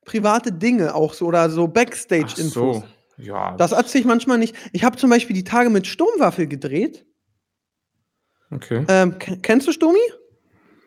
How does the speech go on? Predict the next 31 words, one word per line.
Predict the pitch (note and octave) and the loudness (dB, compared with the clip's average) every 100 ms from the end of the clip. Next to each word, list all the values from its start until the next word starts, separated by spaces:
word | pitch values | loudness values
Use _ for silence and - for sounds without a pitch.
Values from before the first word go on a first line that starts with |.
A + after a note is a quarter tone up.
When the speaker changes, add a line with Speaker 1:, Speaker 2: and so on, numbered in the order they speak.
| _ - | _ -12
Speaker 2:
Nicht | - G#2 A2 | -2 -2 2
persönlich, | A2+ G#2 G#2+ G2+ G2 | 2 2 0 0 -6
ne. | G#2 G2 - - - - _ | -6 -6 -10 -20 -20 -20 _
Speaker 1:
Aber | F#3+ F3 - - _ | -4 -4 -6 -20 _
so, | G3 G3 | -4 -2
und | G3 - | -4 -8
Sturmi | - A#3+ F#4+ D4 | -6 0 2 2
war | B3+ | 0
eigentlich, | B3 B3 - | 0 0 -2
äh, | A3 A3+ - - - | 0 -2 -4 -14 -2
wir | F#3+ | 2
haben | G#3 B3+ | 4 4
uns, | B3+ B3 | 4 2
ich | G#3 | 2
hab | A3+ | 2
ihn | A#3+ | 2
ein | |
paar | G#3 A3+ | 2 4
Mal | G#3+ | 4
interviewt, | G3+ F3+ B3+ A#3+ | 4 4 4 4
dann | A3 | 4
haben | G#3 | 4
wir | |
uns | G3 F#3+ | 2 -2
gedisst | D#3+ B3 - | -2 0 0
und | - | -2
er | F#3 F3+ | -2 -2
ist | |
sehr | F3+ | -2
unterhaltsam. | E3+ E3+ F#3+ C4 - C#4 C#4 - - - _ - | -2 0 0 0 0 0 0 -4 -20 -20 _ -2
Ähm, | G#3 G#3+ G#3+ | 2 4 2